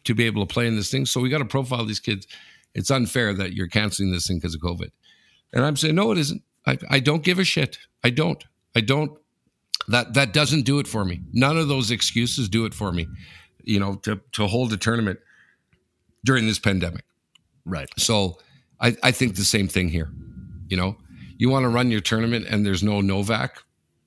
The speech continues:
Speaker 1: have at her.
Speaker 2: Yep.
Speaker 1: Have at her. I, I, I, I agree with you, Steve, on this one. You can't do that, dude. You cannot do that. Um, you know, and, and you,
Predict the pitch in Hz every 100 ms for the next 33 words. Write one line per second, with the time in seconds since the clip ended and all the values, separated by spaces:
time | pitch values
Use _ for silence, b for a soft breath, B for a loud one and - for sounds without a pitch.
0 | _ _ _ _ _ 104 110 98 95 87
1 | - _ _ _ - 76 - - - 104
2 | 98 90 82 b b b b b 95 90
3 | - 95 90 87 95 90 85 - 113 113
4 | 92 113 104 95 92 - 92 85 87 87
5 | - 78 - B B B 104 143 123 85
6 | 107 101 85 - 80 - - _ - 95
7 | - 113 123 107 98 - 85 95 87 78
8 | - - _ _ _ _ _ - 90 87
9 | 82 80 82 _ _ _ _ 87 87 90
10 | - 98 90 101 98 90 - _ _ _
11 | -